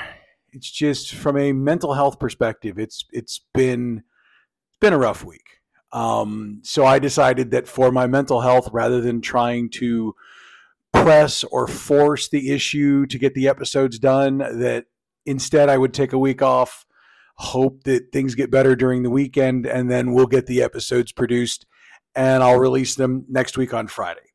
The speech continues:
Plus side, I mean, yes, you're losing episodes this week, but the plus side is you're gonna get two episodes of each show next week, because I've already got next week's episodes written as well. So I'll record 'em all in a big batch or two smaller batches.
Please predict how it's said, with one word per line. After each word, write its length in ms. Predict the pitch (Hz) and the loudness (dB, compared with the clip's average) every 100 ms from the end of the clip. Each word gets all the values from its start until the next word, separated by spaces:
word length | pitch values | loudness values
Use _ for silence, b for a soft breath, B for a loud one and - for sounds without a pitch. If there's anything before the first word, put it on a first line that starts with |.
| - | -16
Plus 420 | - 180 247 - | -4 4 4 2
side, 420 | - 85 80 90 | -6 -8 -10 -12
I 40 | 123 | -8
mean, 220 | 123 127 | -6 -2
yes, 240 | 147 135 | -2 -2
you're 100 | 147 | -2
losing 240 | 147 127 135 | -2 -2 -4
episodes 460 | 131 151 127 101 | -6 -6 -8 -8
this 200 | 110 117 | -10 -10
week, 140 | 104 95 | -12 -18
but 140 | - | -20
the 80 | 98 | -20
plus 340 | _ 208 247 - | _ 2 2 2
side 360 | 139 104 95 | 2 2 -4
is 320 | 87 87 - _ _ _ _ _ _ _ | -10 -14 -16 _ _ _ _ _ _ _
you're 100 | 185 | -2
gonna 100 | 226 | 2
get 180 | 220 214 | 2 0
two 220 | - 214 | 0 2
episodes 460 | 196 185 - 170 143 | 2 2 -2 -2 -2
of 100 | 139 | -4
each 140 | 143 | -4
show 480 | - 139 123 117 - _ | -2 0 0 0 -4 _
next 380 | 117 135 131 95 | -6 -6 -6 -14
week, 180 | 82 _ _ _ _ _ _ _ - | -20 _ _ _ _ _ _ _ -12
because 160 | 107 | -10
I've 80 | 107 | -2
already 460 | 110 147 175 180 180 | 4 6 6 4 4
got 280 | 160 151 151 | 2 0 -2
next 260 | 151 - | -4 -2
week's 220 | 156 131 | -6 -2
episodes 480 | 147 143 - 143 120 | -2 -2 -4 -4 -2
written 220 | 131 131 | -6 -6
as 100 | 123 | -8
well. 220 | 117 95 - | -6 -8 -8
So 400 | - 110 104 101 | -10 -8 -8 -6
I'll 140 | 101 | -8
record 380 | 104 104 123 113 | -8 -8 -6 -6
'em 80 | 101 | -2
all 340 | 123 151 160 | 4 6 6
in 60 | 160 | 4
a 60 | 147 | 2
big 220 | 160 131 | -2 2
batch 400 | 143 139 135 - | 2 2 -2 -6
or 200 | 123 - _ - | -12 -14 _ -14
two 160 | 143 | -12
smaller 380 | 131 139 120 117 | -8 -2 -2 0
batches. 500 | 113 110 - 107 | -4 -6 -8 -12